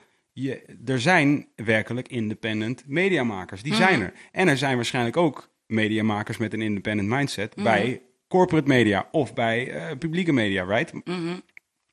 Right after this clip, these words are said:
Speaker 1: Maar we weten wel dat dat wat boven komt drijven, dat wat ongeveer iedereen ziet, dat voldoet aan whatever het algoritme, eh,
Speaker 2: Precies.
Speaker 1: toch wil van ons.
Speaker 2: Ja.
Speaker 1: En dus heeft zij in die zin, in mijn optiek, gelijk.
Speaker 2: Mhm.
Speaker 1: Namelijk, als je weet,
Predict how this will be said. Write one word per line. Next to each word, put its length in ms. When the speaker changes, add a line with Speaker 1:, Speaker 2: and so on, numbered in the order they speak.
Speaker 1:
Maar 140
we 60
weten 260
wel 200
dat 180
dat 180
wat 280
boven 320
komt 200
drijven, 360
dat 180
wat 160
ongeveer 480
iedereen 520
ziet, 320
dat 380
voldoet 460
aan 280
whatever 380
het 140
algoritme, 600
eh, 180
Speaker 2:
Precies. 320
Speaker 1:
toch 220
wil 180
van 240
ons. 140
Speaker 2:
Ja. 160
Speaker 1:
En 280
dus 300
heeft 260
zij 420
in 220
die 140
zin, 280
in 120
mijn 160
optiek, 340
gelijk. 500
Speaker 2:
Mhm. 280
Speaker 1:
Namelijk, 440
als 300
je 80
weet, 320